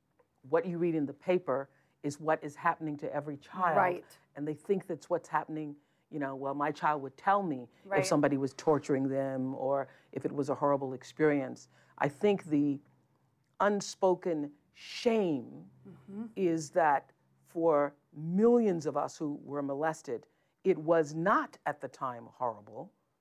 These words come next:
Speaker 1: It was not a horrific experience, because if somebody is treating you horribly and causing you pain, you are going to tell. And every molester knows that. Is that not true? Do you feel that you've been cured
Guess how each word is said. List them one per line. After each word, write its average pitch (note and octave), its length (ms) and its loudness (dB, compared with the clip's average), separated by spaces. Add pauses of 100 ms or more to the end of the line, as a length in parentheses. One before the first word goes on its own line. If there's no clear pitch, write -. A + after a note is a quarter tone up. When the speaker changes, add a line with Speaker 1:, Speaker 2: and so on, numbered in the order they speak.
(240)
Speaker 1:
It D#3+ 120 -6
was D3+ 160 -2
not A3 240 2
a F#3+ 40 2
horrific C#3+ 460 -4
experience, A#2+ 580 -14
because D#3 420 -4
if D4 160 -4
somebody D3+ 580 -6 (420)
is D#3 460 -2 (300)
treating G#3+ 340 2
you D#3 120 -6
horribly E3 720 2
and D3+ 140 -8
causing D#3 380 -2
you C#3 100 -8
pain, E3+ 540 -4 (240)
you F3+ 220 -6
are B3+ 220 4
going C#3+ 280 -2
to C3 80 -8
tell. - 340 -8 (300)
And D#3+ 180 -6
every F#3 260 4
molester D#3 520 0
knows C3 320 -12
that. - 260 -8
Is C3 80 -14
that D#3 160 -2
not D3 180 -6
true? D3 320 -8 (480)
Do E3 100 -10
you F3+ 80 -2
feel G3 260 4
that F#3+ 180 -2
you've E3+ 200 -10
been D#3+ 280 0 (540)
cured F#3 680 4